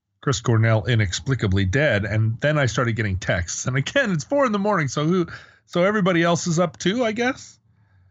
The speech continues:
But I start getting, you know, a few texts from friends that are like, "Chris Cornell's not on drugs." I mean, he,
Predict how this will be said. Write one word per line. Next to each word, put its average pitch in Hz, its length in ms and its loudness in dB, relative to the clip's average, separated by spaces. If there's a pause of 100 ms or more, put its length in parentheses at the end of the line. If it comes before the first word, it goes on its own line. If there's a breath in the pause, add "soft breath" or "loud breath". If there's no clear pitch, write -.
(100)
But 151 120 -2
I 143 80 2
start 156 300 -2
getting, 120 440 -4
you 139 140 -4
know, 107 200 -2 (120)
a 113 40 -8
few 190 360 2
texts - 560 -2
from 113 240 -4
friends 104 480 -4
that 110 120 -6
are 110 120 -4
like, 98 340 -6 (920)
"Chris - 160 -14
Cornell's 143 480 0
not 95 180 0
on 87 220 0
drugs." 113 600 -2
I 120 60 -2
mean, 120 400 0 (760)
he, 127 680 4